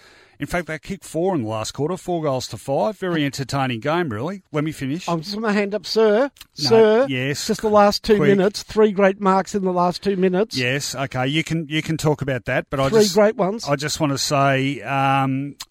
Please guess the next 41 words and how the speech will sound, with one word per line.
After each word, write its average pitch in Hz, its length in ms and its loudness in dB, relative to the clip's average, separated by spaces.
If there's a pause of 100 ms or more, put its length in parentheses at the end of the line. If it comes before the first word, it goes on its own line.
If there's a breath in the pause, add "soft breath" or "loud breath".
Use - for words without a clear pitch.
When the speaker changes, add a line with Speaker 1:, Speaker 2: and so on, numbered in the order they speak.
(300)
Speaker 1:
who 180 140 4
was 170 180 0
it 151 80 -4
who 139 160 0
hit 131 200 -4
the 120 80 -6
post? 139 280 -2
Fisher 170 380 0
hit 139 180 -2
the - 80 -6
post, 135 400 0
brought 135 160 0
it 120 60 -6
back 139 240 -4
to 127 260 0
five 147 460 4
points. 135 520 -4 (560 soft breath)
Um, 127 380 2
Speaker 2:
At 196 80 6
which 220 220 4
point 220 240 6
Brian 196 260 6
Taylor 175 300 2
said 143 160 2
Speaker 1:
I 135 100 6
Speaker 2:
the 135 60 0
very 208 240 8
Speaker 1:
know. - 140 6
<laughs> - 40 6
Speaker 2:
unusual. 185 680 2
Speaker 1:
I 147 120 -4 (120)
Speaker 2:
You're 208 120 0
six - 220 0
points 311 340 2
down. 196 360 2
He 220 160 0
hits 254 120 0
the 240 100 0
post 190 240 2
and - 20 -8
goes, 196 160 4